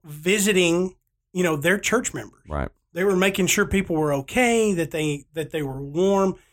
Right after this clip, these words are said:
Speaker 1: they were safe,
Speaker 2: Bringing
Speaker 1: that they
Speaker 2: them
Speaker 1: had
Speaker 2: soup.
Speaker 1: food. Exactly. <clears throat> So that left the girls alone under Tituba's care for long stretches of time.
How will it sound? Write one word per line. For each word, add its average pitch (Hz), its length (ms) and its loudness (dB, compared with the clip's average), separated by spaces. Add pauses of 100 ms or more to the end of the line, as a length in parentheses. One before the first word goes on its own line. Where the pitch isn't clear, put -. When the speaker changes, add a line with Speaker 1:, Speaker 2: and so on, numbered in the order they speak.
(340)
Speaker 1:
they 143 140 -8
were 131 120 -14
safe, 190 640 2
Speaker 2:
Bringing 95 200 4
Speaker 1:
that 98 40 4
they 87 120 4
Speaker 2:
them - 40 2
Speaker 1:
had - 100 0
Speaker 2:
soup. 107 200 4
Speaker 1:
food. 190 460 2 (400)
Exactly. 214 640 -2 (260)
<clears throat> 147 140 -4 (220)
So 202 160 0
that 220 380 0
left 220 540 2 (100)
the 160 120 -4
girls 180 680 2
alone 165 720 2 (340)
under 151 220 -4
Tituba's 170 500 -4
care 151 500 -4 (380)
for 170 180 -6
long 185 580 2
stretches 170 500 0
of 135 100 -10
time. 147 300 -10